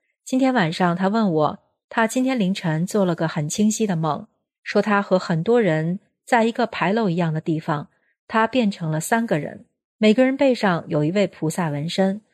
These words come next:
耳边还有个声音说他的前世是被三个菩萨保佑的，文殊菩萨、地藏王菩萨，还有一位他不记得了。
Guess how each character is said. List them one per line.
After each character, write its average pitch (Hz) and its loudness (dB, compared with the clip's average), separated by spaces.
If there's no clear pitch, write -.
耳 185 4
边 247 4
还 220 2
有 190 6
个 175 0
声 208 0
音 214 2
说 233 0
他 240 -2
的 160 2
前 160 -4
世 196 0
是 - -2
被 202 4
三 262 0
个 208 0
菩 - -6
萨 196 0
保 160 -2
佑 180 2
的， - -2
文 196 4
殊 254 2
菩 170 -6
萨、 170 -6
地 220 -4
藏 180 0
王 160 -4
菩 170 -8
萨， 143 -6
还 - 0
有 190 6
一 165 2
位 170 2
他 - -6
不 165 -6
记 202 -4
得 147 -2
了。 147 -4